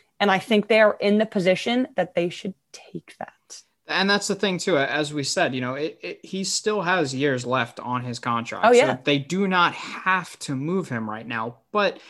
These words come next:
Speaker 2: I think there's a decent chance a contending team gives them a call and looks at Donaldson and says, "That is an important piece I can add to the middle of my lineup." He doesn't have to be the guy in a lineup, but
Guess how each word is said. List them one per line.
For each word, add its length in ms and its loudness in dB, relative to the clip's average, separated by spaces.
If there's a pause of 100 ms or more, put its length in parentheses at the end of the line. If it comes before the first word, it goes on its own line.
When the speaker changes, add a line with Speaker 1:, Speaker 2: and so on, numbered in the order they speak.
(300)
Speaker 2:
I 120 2
think 320 -4
there's 200 0
a 60 -4
decent 380 -4
chance 260 -4
a 40 -10
contending 560 -4
team 280 -2
gives 200 -4
them 120 -4
a 60 -6
call 460 -2 (540)
and 160 -4
looks 220 2
at 100 0
Donaldson 760 0
and 260 -8
says, 320 -2
"That 360 -2
is 200 -2
an 100 -2
important 520 -2
piece 200 0
I 100 -2
can 120 -4
add 180 -4
to 60 -12
the 60 -6
middle 240 -2
of 40 -4
my 120 -2
lineup." 320 -6 (160)
He 80 2
doesn't 180 6
have 200 0
to 60 -2
be 180 4
the 280 0
guy 440 -4 (120)
in 140 -4
a 20 -2
lineup, 440 -2
but 200 -2